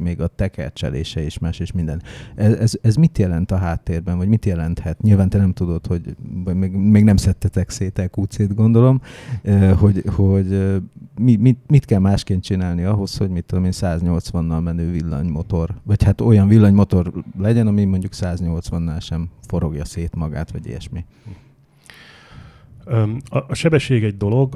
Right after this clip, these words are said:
Speaker 2: a, a másik pedig az, hogy milyen időtartamban terhelem ezt a, ezt a villanymotort. Tehát ez egy
Speaker 1: Mhm.
Speaker 2: másik lehet-,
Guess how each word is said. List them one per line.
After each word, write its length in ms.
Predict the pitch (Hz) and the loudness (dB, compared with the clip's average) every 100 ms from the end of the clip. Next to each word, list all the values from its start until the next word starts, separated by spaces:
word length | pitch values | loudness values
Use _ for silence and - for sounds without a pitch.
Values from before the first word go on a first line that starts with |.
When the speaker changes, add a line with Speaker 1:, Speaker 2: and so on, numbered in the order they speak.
| - | -2
Speaker 2:
a, 400 | 110 104 104 - | 0 0 -4 -6
a 60 | |
másik 420 | 101 113 123 - 120 | -4 -2 -2 -4 -4
pedig 300 | 117 104 107 | -2 -2 -2
az, 180 | 110 - | -4 -4
hogy 260 | 107 104 - | -4 -4 -6
milyen 320 | 117 117 110 | -4 -2 -4
időtartamban 920 | 107 107 98 104 95 110 95 95 92 | -4 -6 -6 -6 -6 -6 -8 -8 -8
terhelem 420 | 107 98 98 92 | -8 -8 -8 -8
ezt 220 | 92 - 98 | -10 -10 -8
a, 180 | 92 101 | -8 -10
ezt 200 | 95 - | -12 -10
a 40 | |
villanymotort. 640 | 98 98 90 90 95 95 90 | -8 -8 -8 -12 -12 -12 -10
Tehát 180 | 95 110 | -10 -2
ez 80 | |
egy 80 | 104 | 0
Speaker 1:
Mhm. 80 | 95 | 0
Speaker 2:
másik 300 | 107 98 110 | -2 -4 -8
lehet-, 380 | 107 98 101 117 | -6 -6 -8 -12